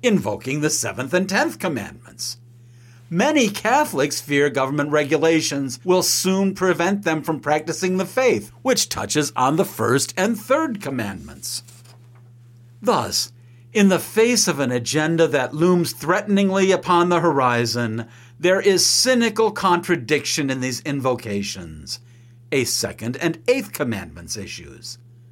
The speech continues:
All should invoke God. Yet can those who invoke God while ignoring his law expect to be heard? Indeed, what can the nation expect with these invocations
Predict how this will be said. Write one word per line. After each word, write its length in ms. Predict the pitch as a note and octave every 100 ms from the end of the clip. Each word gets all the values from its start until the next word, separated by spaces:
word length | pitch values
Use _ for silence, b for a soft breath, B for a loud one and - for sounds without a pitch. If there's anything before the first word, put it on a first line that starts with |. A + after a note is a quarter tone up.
| - - - - - - - - -
All 240 | - D4+ C#4
should 400 | - - D4 D#3+
invoke 460 | C#3+ C3+ A2 A#2
God. 500 | - G3 F#3+ - - - - - - - b b b -
Yet 240 | A3 A#3+
can 300 | G3 A3+ F#3
those 360 | E3 B3 E4 -
who 140 | E3+
invoke 440 | D3 A#2+ C#3 C#3 G#2
God 360 | B2+ D#3 A3
while 280 | D#3 B2+ A#2
ignoring 560 | A2+ A2+ C3 E3 G#3+ D#3+
his 260 | C3 G#2+
law 460 | G2+ A#2 C#3 G3+ G#3+
expect 520 | A2+ G#2+ - D3+ E3+
to 60 | -
be 180 | C#3 G2+
heard? 520 | - A2+ G3 C#4+ - - - - - - b b b b
Indeed, 680 | C#4 C#4 C#4 C4 B2 - - b b b b
what 340 | A3+ D4 E4 -
can 240 | G#3+ G3+
the 100 | F3+
nation 520 | E3+ F#3 B3+ - F3+ -
expect 580 | D3+ - - D4 C#4 E3
with 180 | D3+
these 240 | D#3 C3+ -
invocations 1040 | D#3+ D3 C3 - A2+ A2+ - A2 G#2 G2+